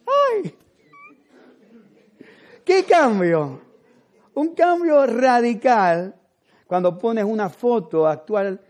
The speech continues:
con una foto de hace tiempo, una al lado de la otra, y cuando la comparas, te vas a dar cuenta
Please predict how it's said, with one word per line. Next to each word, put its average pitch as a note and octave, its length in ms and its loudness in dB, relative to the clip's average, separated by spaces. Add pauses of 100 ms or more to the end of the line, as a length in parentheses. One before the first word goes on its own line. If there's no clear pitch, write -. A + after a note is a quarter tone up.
(400)
con D3 160 -6
una E3 160 -8
foto E3 260 -10
de D3 60 -4
hace C#3+ 160 -8
tiempo, D3+ 560 -6
una A3 260 -10
al D3+ 80 -6
lado C#3+ 200 -2
de C#3 60 -6
la D#3 120 -4
otra, G3 260 -8
y B2+ 60 -14
cuando C3+ 180 -14
la B2+ 80 -12
comparas, B2+ 680 -6 (1500)
te C3 100 -8
vas D3 160 -4
a D#3 60 -4
dar C#3+ 180 -6
cuenta A2 500 -14